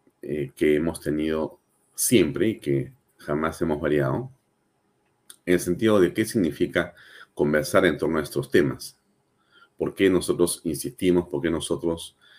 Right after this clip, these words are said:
eh, estamos permanentemente tocando, eh, el asunto político? ¿Y por qué creemos que, eh, la derecha tiene una, digamos,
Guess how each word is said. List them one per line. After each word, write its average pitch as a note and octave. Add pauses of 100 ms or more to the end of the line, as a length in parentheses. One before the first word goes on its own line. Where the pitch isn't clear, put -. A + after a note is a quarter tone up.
(180)
eh, D2
estamos E2
permanentemente D2+
tocando, D#2 (480)
eh, C#2
el D2+
asunto D2+
político? D2+
¿Y D#2
por D#2+
qué F2
creemos E2
que, C#2 (480)
eh, D#2
la E2
derecha D#2
tiene F2 (1500)
una, E2+ (880)
digamos, D#2